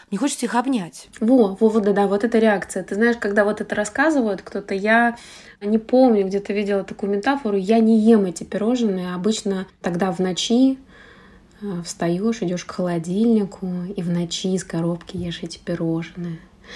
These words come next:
Speaker 2: Это также «мне не нужны ваши отношения». Когда есть такая демонстрация, да, вот не верю,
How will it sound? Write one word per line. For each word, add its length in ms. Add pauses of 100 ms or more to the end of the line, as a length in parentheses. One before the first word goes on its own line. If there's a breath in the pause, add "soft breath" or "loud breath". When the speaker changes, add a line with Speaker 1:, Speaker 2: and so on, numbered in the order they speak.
(260 loud breath)
Speaker 2:
Это 160
также 600
«мне 160
не 120
нужны 360
ваши 300
отношения». 540
Когда 200
есть 160
такая 220
демонстрация, 840
да, 260
вот 220
не 140
верю, 360